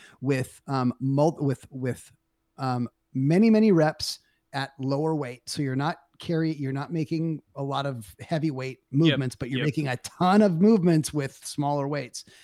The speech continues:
Speaker 1: And I have never been sorer, um, than I,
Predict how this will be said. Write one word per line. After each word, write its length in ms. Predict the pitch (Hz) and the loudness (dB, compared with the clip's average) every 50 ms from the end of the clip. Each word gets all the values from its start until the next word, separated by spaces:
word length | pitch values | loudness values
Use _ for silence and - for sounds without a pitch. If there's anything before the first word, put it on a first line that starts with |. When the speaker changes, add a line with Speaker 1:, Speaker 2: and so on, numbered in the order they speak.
| - _ _ _ _ | -20 _ _ _ _
Speaker 1:
And 460 | 143 147 147 147 143 139 143 127 - - _ _ _ _ _ _ _ _ - | -8 -6 -4 -2 -2 -2 -2 -4 -4 -10 _ _ _ _ _ _ _ _ -6
I 180 | 131 135 139 147 | -4 -2 0 0
have 200 | 127 139 131 113 | 0 -2 -2 -2
never 260 | 143 143 147 147 160 160 | -2 -2 0 -2 -2 -2
been 200 | 156 165 160 151 | 0 -2 -2 -2
sorer, 580 | - - 147 135 135 127 120 120 127 120 - _ _ _ _ _ _ _ _ _ | -2 -4 -4 -4 -4 -4 -4 -6 -8 -8 -12 _ _ _ _ _ _ _ _ _
um, 500 | 127 135 127 127 127 120 117 113 110 107 _ _ - | -8 -6 -6 -6 -6 -6 -6 -6 -8 -10 _ _ -16
than 420 | 120 123 123 117 113 113 113 113 - _ | -12 -10 -10 -8 -8 -8 -10 -10 -12 _
I, 300 | - 117 117 117 120 113 | -12 -10 -10 -10 -10 -14